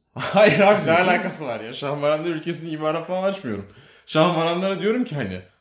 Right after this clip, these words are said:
"Bakın böyle böyle yukarıda dünyada sizin yaşayabileceğiniz bir yer var. Siz niye burada yaşıyorsunuz?" diyorum. Şahmaranları ayaklandırıyorum. Yılanlarla abi, abi bütün dünyayı işgal ediyorum.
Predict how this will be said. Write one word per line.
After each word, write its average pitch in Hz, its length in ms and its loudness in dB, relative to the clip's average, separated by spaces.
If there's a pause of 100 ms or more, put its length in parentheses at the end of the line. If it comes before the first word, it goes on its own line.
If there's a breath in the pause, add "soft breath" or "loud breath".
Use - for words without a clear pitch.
(100)
"Bakın 143 400 0
böyle 143 280 2
böyle 170 220 -2
yukarıda 135 540 -6
dünyada 135 420 -2
sizin 139 280 -6
yaşayabileceğiniz 135 880 -4
bir 127 40 -4
yer 160 180 0
var. 143 140 0
Siz 139 260 -8
niye 147 260 0
burada 151 240 -2
yaşıyorsunuz?" 131 680 -4
diyorum. 104 280 -6 (280)
Şahmaranları 120 680 0
ayaklandırıyorum. 139 840 0
Yılanlarla 143 680 0
abi, 127 240 2
abi 131 260 -2
bütün 165 220 -6
dünyayı 131 320 -4
işgal 170 320 -4
ediyorum. 101 320 -4